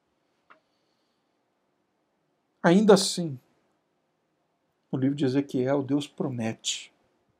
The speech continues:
estar com o povo. E Deus fala assim: "O meu tabernáculo estará, estará com eles. Eu serei seu Deus e eles serão meu povo." O povo coloca a glória, a esperança da glória, da presença,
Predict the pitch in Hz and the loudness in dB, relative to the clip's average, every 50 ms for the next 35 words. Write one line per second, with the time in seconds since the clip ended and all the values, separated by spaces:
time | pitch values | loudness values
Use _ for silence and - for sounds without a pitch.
0 | _ _ _ _ _ _ _ _ _ - - 160 143 - - - - 156 165 165 | _ _ _ _ _ _ _ _ _ -2 -2 0 0 0 -2 4 6 6 6 6
1 | - - - - 139 127 - _ - 127 117 117 120 117 117 120 - - - - | 2 -4 -8 -8 -8 -8 -8 _ -8 -4 -2 0 0 -2 -4 -10 -18 -20 -20 -14
2 | - - 147 143 143 165 160 - - 156 147 135 - - - 143 139 127 123 120 | -2 2 2 6 6 6 6 6 2 0 0 0 0 0 0 0 0 0 0 2
3 | 131 170 214 196 - - 233 208 196 220 196 - 120 107 113 117 117 113 - - | 4 4 2 2 0 -6 -4 -2 0 0 0 -2 -4 -10 -8 -8 -8 -8 -10 -12
4 | - 110 135 - - - - 131 131 127 120 123 - - - 131 - - - 123 | -12 -12 -12 -12 -10 -4 -4 -2 0 0 -2 -2 -6 -8 -8 -12 -8 -2 0 0
5 | 117 123 143 147 - 180 147 117 110 113 110 113 - - - - - - - - | 2 2 -2 -2 -4 -6 -4 -4 -4 -4 -6 -8 -12 -16 -20 -20 -20 -20 -6 4
6 | - 143 185 214 190 190 175 160 156 147 147 - - 175 151 120 113 113 117 117 | 8 10 10 10 8 6 2 2 2 2 0 0 0 0 0 0 2 0 0 0
7 | 110 107 - - - - - - - 123 117 123 135 147 160 160 151 - - 139 | 0 0 -6 -14 -18 -20 -14 -8 -6 -2 2 4 4 4 4 2 -4 -4 -4 -4
8 | 131 135 135 135 131 110 98 - - - 104 104 98 98 - - - - _ _ | -4 -2 -4 -2 -2 -2 -4 -6 -10 -8 -6 -6 -6 -6 -10 -16 -20 -20 _ _
9 | _ _ _ _ _ _ _ _ _ _ _ _ _ _ _ _ _ _ _ _ | _ _ _ _ _ _ _ _ _ _ _ _ _ _ _ _ _ _ _ _
10 | _ _ _ _ _ _ _ _ _ _ _ _ _ _ _ - 143 - - 214 | _ _ _ _ _ _ _ _ _ _ _ _ _ _ _ -4 0 10 12 12
11 | 226 202 190 - 208 202 190 208 214 202 202 208 185 156 139 135 135 156 175 185 | 12 12 12 8 10 12 12 12 12 12 10 8 6 6 6 6 8 10 12 12
12 | 180 160 135 117 110 107 123 143 147 - - - 170 156 147 185 - 190 - 233 | 12 10 8 6 4 4 4 4 2 2 -2 2 2 6 6 6 4 6 2 2
13 | 220 202 156 131 135 147 165 175 156 143 135 160 170 170 - 160 147 123 113 123 | 4 2 2 4 6 8 8 10 8 8 6 4 4 2 2 0 0 0 2 2
14 | 170 180 190 185 - - - 117 - - | 2 2 4 2 0 -2 -2 -4 -6 -6